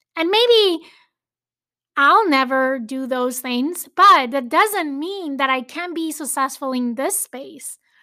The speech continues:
The Leading Yourself podcast is about to reach twenty thousand downloads.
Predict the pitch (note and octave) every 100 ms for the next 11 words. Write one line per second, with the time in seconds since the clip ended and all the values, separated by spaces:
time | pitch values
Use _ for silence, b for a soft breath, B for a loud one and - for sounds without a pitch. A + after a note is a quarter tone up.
0 | _ _ _ _ _ - C#4 D#4 D4+ D#4
1 | F#4+ F#4+ E4+ E4+ D4+ D4 - C#4 C#4 D#4
2 | C#4 C4+ C4+ B3 B3 G#3 B3+ C4+ D4 -
3 | D4+ C4 B3 B3+ B3+ - _ - - C4+
4 | D4 D#4 D4+ D4 B3 C4 B3+ B3+ B3 A3
5 | A#3 A#3 A#3+ C4+ C4+ -